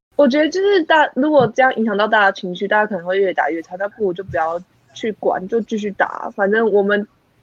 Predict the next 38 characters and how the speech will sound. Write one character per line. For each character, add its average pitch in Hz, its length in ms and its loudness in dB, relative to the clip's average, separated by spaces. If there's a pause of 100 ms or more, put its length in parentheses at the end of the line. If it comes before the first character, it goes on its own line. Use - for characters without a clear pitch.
可 277 140 2
能 247 180 0
可 294 160 2
以 254 140 6
越 269 180 4
做 254 180 6
越 240 180 4
好 190 180 2
啊， 240 240 2
他 247 120 0
们 208 240 -2
只 190 80 -2
会 196 120 4
越 208 100 4
骂 202 180 2
越 202 120 0
难 151 200 -4 (100)
听， 180 120 -10
那 202 100 0
我 190 60 0
们 170 140 -6
也 135 80 -12
没 - 180 -20 (100)
差， 180 200 -6
就 220 60 -6
是 240 60 -2
我 240 100 4
们 190 180 0
自 254 120 -4
己 214 80 2
最， 208 260 -2
最 247 140 2
后 247 160 2
有 185 120 6
学 180 140 -6
到 180 140 4
东 175 200 -4
西 165 260 -8